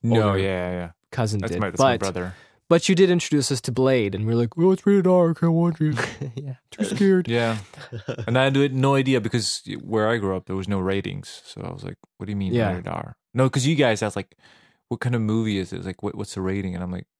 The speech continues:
Speaker 1: uh, "What, what does that mean?" It's like, "It's R, P G." I'm like, "I don't know what you're talking about."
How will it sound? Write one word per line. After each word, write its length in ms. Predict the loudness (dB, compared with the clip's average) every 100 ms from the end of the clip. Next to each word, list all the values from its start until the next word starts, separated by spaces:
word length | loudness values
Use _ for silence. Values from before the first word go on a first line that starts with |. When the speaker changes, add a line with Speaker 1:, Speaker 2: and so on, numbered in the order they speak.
| _ _ -16
Speaker 1:
uh, 100 | -16
"What, 220 | -14 -12 -8
what 140 | -6
does 120 | -4
that 200 | -4 -6
mean?" 140 | -8 -8
It's 100 | -10
like, 80 | -12
"It's 120 | -10
R, 480 | -6 -4 -2 -2 -6 -6
P 180 | -6
G." 140 | -6 -6
I'm 80 | -6
like, 140 | -8 -4
"I 140 | -2
don't 180 | -2 -4
know 100 | -6
what 160 | -8 -12
you're 60 |
talking 300 | -10 -10 -10
about." 260 | -6 -6